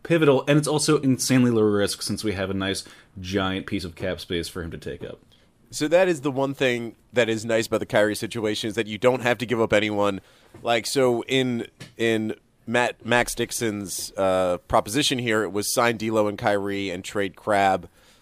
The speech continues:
Speaker 2: plus the Nuggets first round pick to clear cap space. I, I think the Nets can do it without that. They don't need to do all that. They can, they can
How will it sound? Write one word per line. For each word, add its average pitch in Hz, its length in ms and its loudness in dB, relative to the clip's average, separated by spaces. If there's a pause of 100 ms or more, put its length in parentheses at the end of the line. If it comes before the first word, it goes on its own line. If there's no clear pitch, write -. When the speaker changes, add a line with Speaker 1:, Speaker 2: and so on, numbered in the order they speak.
(140)
Speaker 2:
plus 120 420 0
the 95 360 4
Nuggets 101 360 0
first - 300 -4
round 95 180 -2
pick 98 340 -4 (220)
to 113 80 -10
clear 107 280 -4
cap 101 280 2
space. 92 400 -6 (680)
I, 104 40 -8
I 110 180 -6
think 196 200 -4
the 196 80 2
Nets 151 200 2
can 120 240 -6
do 139 220 2
it - 320 -4 (640)
without 117 500 4
that. 110 300 2 (240)
They 131 100 2
don't 127 160 2
need 123 180 -4
to 120 80 -8
do 123 160 0
all 120 120 6
that. 135 260 4 (260)
They 120 120 4
can, 123 300 -4 (100)
they 127 160 -2
can 117 320 -6